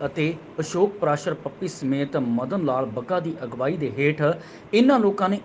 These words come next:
ਆਪ ਪਾਰਟੀ ਦੇ ਵਿੱਚ ਸ਼ਮੂਲੀਅਤ ਕੀਤੀ ਅਤੇ ਇਹਨਾਂ ਪਹੁੰਚੇ ਆਪ ਆਗੂਆਂ ਨੇ ਵੀ ਇਹਨਾਂ ਲੋਕਾਂ ਨੂੰ ਭਰੋਸਾ ਦਿਵਾਇਆ ਕਿ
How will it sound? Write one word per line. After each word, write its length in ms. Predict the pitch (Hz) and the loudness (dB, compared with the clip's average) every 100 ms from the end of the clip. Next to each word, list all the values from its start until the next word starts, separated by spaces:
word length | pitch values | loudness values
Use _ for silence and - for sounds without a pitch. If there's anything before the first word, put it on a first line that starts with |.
| - | 0
ਆਪ 240 | 143 160 | 2 4
ਪਾਰਟੀ 320 | 143 131 131 139 | 4 2 0 -2
ਦੇ 80 | |
ਵਿੱਚ 260 | 127 127 156 | -2 -4 -4
ਸ਼ਮੂਲੀਅਤ 560 | 143 - 117 131 160 160 | -4 -4 -4 2 0 0
ਕੀਤੀ 340 | 113 - 135 - - - - - | -10 -6 -8 -8 -18 -20 -10 0
ਅਤੇ 320 | 196 208 233 220 - - | 4 6 4 2 -12 -2
ਇਹਨਾਂ 200 | 196 233 | 4 6
ਪਹੁੰਚੇ 540 | 233 202 196 214 196 202 - - - | 6 4 2 2 2 0 -8 -12 4
ਆਪ 340 | 170 220 - | 6 6 4
ਆਗੂਆਂ 340 | 156 147 165 165 | -2 0 0 2
ਨੇ 100 | 151 | 2
ਵੀ 180 | 165 160 | 2 0
ਇਹਨਾਂ 180 | 156 156 | 0 2
ਲੋਕਾਂ 300 | 135 135 147 | 0 0 -2
ਨੂੰ 100 | 143 | 0
ਭਰੋਸਾ 320 | 147 117 151 | -2 0 0
ਦਿਵਾਇਆ 320 | 143 127 139 147 | 0 2 0 0
ਕਿ 160 | 170 | -4